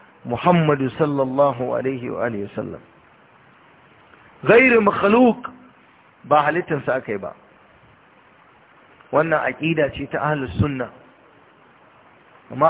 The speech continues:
akwai waɗanda suke da ƙudurin cewa Alƙur'ani halittar Allah ne. Wannan maganar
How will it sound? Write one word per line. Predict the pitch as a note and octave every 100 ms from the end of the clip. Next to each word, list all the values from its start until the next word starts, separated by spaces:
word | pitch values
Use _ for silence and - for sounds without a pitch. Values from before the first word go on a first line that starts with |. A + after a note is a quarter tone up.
| D3
akwai | F3 G#3
waɗanda | A#3+ A3 E3+ D3
suke | F3+ E3 D3
da | C3+ A#2+ -
ƙudurin | E3+ D#3 C#3+ D3+ D3 - - -
cewa | D#3 C#3 C#3 C#3 - -
Alƙur'ani | B2+ B2+ B2 B2 - D#3 E3 D#3 D3
halittar | D3 C3 D3 D#3 - C#3+ C3
Allah | C3+ C3+ A#2+
ne. | G2 D#2+ - - - - - - - - - - - - - - -
Wannan | C3+ E3 E3+ D3+ C3+
maganar | B2+ C#3+ C#3+ C3